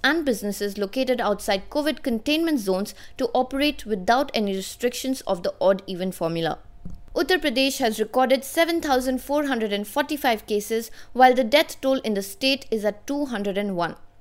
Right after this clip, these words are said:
Intrastate bus and taxi services are reported to resume. C M Yogi Adityanath said mass gatherings, however, will remain prohibited. Social distancing and masks will also remain mandatory.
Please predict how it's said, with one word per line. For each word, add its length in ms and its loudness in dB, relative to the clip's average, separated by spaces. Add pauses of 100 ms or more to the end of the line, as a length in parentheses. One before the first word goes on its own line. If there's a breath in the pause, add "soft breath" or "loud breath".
(280 soft breath)
Intrastate 720 2
bus 320 4
and 220 -2
taxi 320 0
services 720 -2
are 100 4
reported 520 0
to 100 0
resume. 420 -2 (380)
C 200 4
M 140 6
Yogi 300 6
Adityanath 560 4
said 240 2
mass 320 0
gatherings, 500 4
however, 420 4
will 200 0
remain 420 -2
prohibited. 640 -2 (500 loud breath)
Social 440 2
distancing 580 -2
and 260 -2
masks 440 0
will 240 2
also 360 6
remain 440 2
mandatory. 640 -2